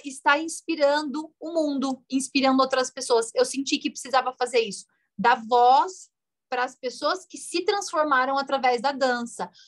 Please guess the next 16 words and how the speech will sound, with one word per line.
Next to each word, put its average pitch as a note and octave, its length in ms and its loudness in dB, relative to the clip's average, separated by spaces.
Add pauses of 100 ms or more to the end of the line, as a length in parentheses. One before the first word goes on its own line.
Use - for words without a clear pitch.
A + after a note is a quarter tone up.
(140)
Porque C4 320 0
a D4 100 4
pessoa D4 380 2
pode D4 260 2
contestar D#4 720 0
uma E4 160 -2
ideia, A3+ 560 -2 (400)
mas B3 420 -2
uma C#4 240 0
vida C#4 500 -2
transformada, B3+ 800 -2
ela A#3 140 -4
não B3+ 120 -10
tem D#4 180 -10
como A#3 180 -8
contestar. G3+ 580 -4